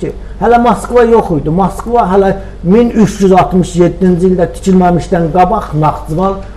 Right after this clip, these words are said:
Azərbaycan dövlətinin paytaxtı olub. Birinci çar imperatoru, ilk imperatoru çarın birinci Pyotrdur.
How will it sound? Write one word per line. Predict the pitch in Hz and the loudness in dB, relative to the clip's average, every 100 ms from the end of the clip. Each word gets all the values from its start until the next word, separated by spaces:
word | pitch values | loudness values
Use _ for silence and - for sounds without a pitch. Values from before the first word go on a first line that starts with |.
| 139 | -8
Azərbaycan | 139 151 135 139 127 139 135 143 151 | -2 0 0 0 0 -2 -4 -6 -4
dövlətinin | 131 123 127 - 139 151 131 | -2 -2 -4 -6 -6 -6 -6
paytaxtı | 113 - - - 110 | -6 -6 -10 -10 -10
olub. | 101 - - - - - - - - - | -10 -12 -14 -16 -14 -14 -14 -14 -6 2
Birinci | 214 220 226 240 - - | 4 6 4 2 -2 2
çar | 220 202 | 2 4
imperatoru, | 185 175 170 170 170 - 185 | 4 4 6 6 6 4 4
ilk | 202 196 - 175 | 4 4 2 2
imperatoru | 151 160 165 156 147 131 175 196 | 2 4 4 4 2 2 2 0
çarın | 151 135 131 139 185 160 | 0 2 2 -2 -2 0
birinci | 151 151 151 | 2 2 0
Pyotrdur. | - 156 147 123 110 71 | 0 2 2 -2 -8 -10